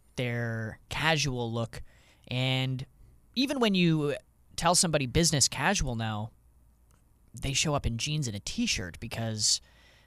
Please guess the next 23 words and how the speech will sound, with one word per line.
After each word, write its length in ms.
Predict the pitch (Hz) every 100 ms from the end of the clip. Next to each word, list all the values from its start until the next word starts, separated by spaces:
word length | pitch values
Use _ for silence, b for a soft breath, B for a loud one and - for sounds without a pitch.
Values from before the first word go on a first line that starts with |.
| b
uh, 320 | - 80 80 58 -
business 420 | - 214 208 131
casual 640 | - 113 110 110 110 104 101
on 160 | 101
Fridays 880 | 95 117 151 254 123 90 - - - - _ _ -
is, 440 | 104 95 104 - 110
like, 220 | 98 95 _ _ -
collared 420 | - 123 123 113 -
shirts 360 | 120 104 -
and 120 | 104
jeans, 540 | 104 110 98 92 - - _ _
but, 340 | - 117 110 - - -
uh, 80 | 95
business 580 | - 170 185 185 127
casual 520 | - 123 120 120 110 110
is 100 | -
still 400 | - - 175 165
khakis 720 | - 143 127 120 113 110 - _ _
and 300 | - 107 104
ideally 460 | 110 110 160 208 131
a 40 |
pair 280 | 110 127 117
of, 200 | 107 107